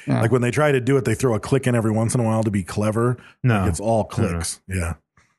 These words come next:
Speaker 3: Yeah, it's like, it's like Morse code.
Speaker 2: It's like Morse
Speaker 3: But,
Speaker 2: Day
Speaker 3: yeah.
Speaker 2: code.
Speaker 3: Yeah.
Speaker 2: Yeah.
Speaker 3: But black.
Speaker 2: Yep.
Speaker 3: Yeah.
Speaker 2: Um,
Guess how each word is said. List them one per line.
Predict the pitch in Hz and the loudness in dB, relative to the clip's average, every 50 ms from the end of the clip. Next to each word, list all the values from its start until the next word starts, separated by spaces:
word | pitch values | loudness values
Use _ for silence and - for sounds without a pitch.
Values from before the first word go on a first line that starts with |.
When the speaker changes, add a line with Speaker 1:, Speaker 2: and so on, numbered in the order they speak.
| _ _ _ _ - | _ _ _ _ -2
Speaker 3:
Yeah, | 113 107 | 0 0
it's | 104 - | 2 2
like, | 117 107 101 87 - | 2 0 0 0 -2
it's | - - 98 - | -4 -2 -2 0
like | 110 98 | 0 0
Morse | 90 98 101 104 98 90 - - | 2 2 2 2 2 0 0 -2
code. | - 107 101 95 90 85 87 - - _ _ _ _ _ _ _ _ _ _ _ _ _ - | 0 0 2 2 0 -2 -4 -8 -12 _ _ _ _ _ _ _ _ _ _ _ _ _ -10
Speaker 2:
It's | 104 - | -6 -4
like | 120 87 | -4 -2
Morse | 104 107 101 95 92 - - | 0 0 0 0 -2 -4 -4
Speaker 3:
But, | 92 104 110 120 110 | -4 0 2 2 2
Speaker 2:
Day | 92 90 85 - - - - | 2 0 -4 -4 -6 -4 0
Speaker 3:
yeah. | 120 110 98 92 92 | 2 2 4 4 2
Speaker 2:
code. | 98 95 95 95 95 90 - - _ _ _ - | 2 0 0 -2 -4 -6 -8 -12 _ _ _ -4
Speaker 3:
Yeah. | 98 85 80 82 - - | -4 -2 -2 -4 -6 -4
Speaker 2:
Yeah. | 107 101 90 90 90 - _ - | -4 -4 -4 -4 -6 -6 _ -4
Speaker 3:
But | 92 78 | -4 -2
black. | - 92 82 80 80 - - - _ - | 0 0 0 0 -2 -4 -6 -12 _ -4
Speaker 2:
Yep. | 110 104 92 - - | -4 -4 -4 -6 -6
Speaker 3:
Yeah. | 95 82 - - _ _ _ _ _ _ _ _ _ _ _ _ - | -8 -8 -8 -12 _ _ _ _ _ _ _ _ _ _ _ _ -2
Speaker 2:
Um, | 135 135 131 127 123 123 123 120 117 113 | 0 2 2 2 2 2 2 2 0 -2